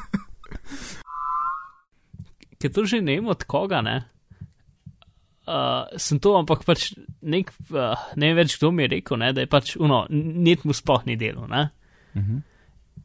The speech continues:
Speaker 1: In, ehm, pač nič ni bilo downloada, nič ničesar in telef-, računalnik ni bil nič. In pol je pogruntil, da mu je iPad downloadil, ehm, pač neko igrico, ki je bila tri gigabajte zaradi auto-updata.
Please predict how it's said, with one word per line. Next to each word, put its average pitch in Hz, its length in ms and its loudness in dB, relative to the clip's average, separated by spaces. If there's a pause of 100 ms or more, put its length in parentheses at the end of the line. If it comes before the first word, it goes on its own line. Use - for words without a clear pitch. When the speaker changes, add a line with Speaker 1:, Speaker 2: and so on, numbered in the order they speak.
Speaker 1:
In, 147 300 4
ehm, 127 520 0 (520)
pač - 440 -2
nič 151 340 4
ni 127 100 0
bilo 123 140 0
downloada, 117 440 0
nič 135 280 0
ničesar 120 400 0
in 127 100 -2
telef-, 147 300 0
računalnik 143 580 2
ni 143 100 2
bil 135 120 2
nič. 117 220 0
In 127 60 -2
pol 160 220 2 (240)
je 175 200 0
pogruntil, 147 520 4
da 135 120 4
mu 127 140 2
je 123 140 6
iPad 139 720 4 (400)
downloadil, 139 760 6 (180)
ehm, 117 500 -2 (420)
pač - 180 2
neko 151 240 4
igrico, 151 420 4
ki 127 100 2
je 127 40 4
bila 127 140 2
tri 139 180 -2
gigabajte 135 720 4
zaradi 123 320 -2
auto-updata. 120 1000 0